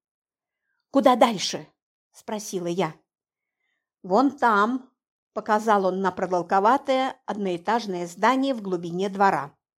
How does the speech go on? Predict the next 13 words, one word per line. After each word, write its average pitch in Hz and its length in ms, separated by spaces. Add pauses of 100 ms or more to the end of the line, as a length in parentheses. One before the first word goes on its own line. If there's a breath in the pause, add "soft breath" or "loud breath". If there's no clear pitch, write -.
(920)
«Женя, 220 400
может, 190 360
ты 202 100
скажешь, 240 680
в - 60
чём 220 360
дело?» 175 560 (1500 soft breath)
«Сейчас 254 580
проверю 254 500
одну 254 300
вещь 202 500 (140)
и 320 100
скажу, 214 640